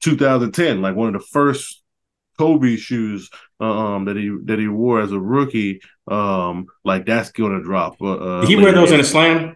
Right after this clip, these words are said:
Speaker 2: in the famous slam pitch with all the draft picks? Did he have those on? I believe he did.
Speaker 1: It, he was, he wore them in his media day 'cause, you know, the, the Kobe and the cast, uh, um, on, uh, his rookie photo shoots when he had a broken wrist or whatever,
Speaker 2: Mm-hmm, mm-hmm.
Speaker 1: um, and he's wearing a cast.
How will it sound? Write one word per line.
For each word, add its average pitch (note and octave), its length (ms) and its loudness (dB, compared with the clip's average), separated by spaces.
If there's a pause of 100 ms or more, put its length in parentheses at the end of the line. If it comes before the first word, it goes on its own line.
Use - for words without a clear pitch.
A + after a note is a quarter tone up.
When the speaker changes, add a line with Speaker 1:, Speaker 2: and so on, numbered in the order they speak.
Speaker 2:
in A#2+ 160 0
the A2+ 80 0
famous C3 460 -2
slam C3+ 220 -2
pitch C3+ 160 -6
with A#2 120 -6
all A#2+ 100 0
the A2+ 100 -4
draft C3 280 -4
picks? - 380 -4 (180)
Did G#2+ 80 -10
he E3 80 -2
have D3+ 160 -2
those D3+ 180 0
on? F3+ 380 -4 (180)
I A#2+ 60 -6
believe C#3 240 -2
he C3 60 -6
did. C3+ 460 -4 (320)
Speaker 1:
It, C#3+ 200 0
he D#3 140 2
was, F3 220 4
he C3+ 280 2
wore D3+ 280 4
them E3+ 160 2
in D#3 100 2
his C3+ 140 2
media D3 500 0
day D3 260 0
'cause, C3 240 -4
you C#3 140 -2
know, A#2+ 200 0
the, A2+ 280 -4 (100)
the G#2 100 -12
Kobe D#3 360 4
and C#3 100 4
the B2 60 -2
cast, D3 560 -2 (260)
uh, B2 60 -6 (300)
um, B2 640 -4
on, B2 440 -6 (160)
uh, A#2 220 0
his A#2 140 -2
rookie C3+ 320 0
photo C#3 280 2
shoots C#3 320 0
when B2+ 160 -2
he A#2 280 -4
had A#2+ 160 -2
a A2+ 40 -4
broken B2 360 -4
wrist C3+ 260 -4
or C3 60 -6
whatever, C3 400 -2
Speaker 2:
Mm-hmm, - 200 -12
mm-hmm. F2+ 140 -4
Speaker 1:
um, G#2 220 0
and G#2+ 80 0
he's G#2 120 -2
wearing A2+ 280 0
a G2+ 80 -4
cast. B2 400 -2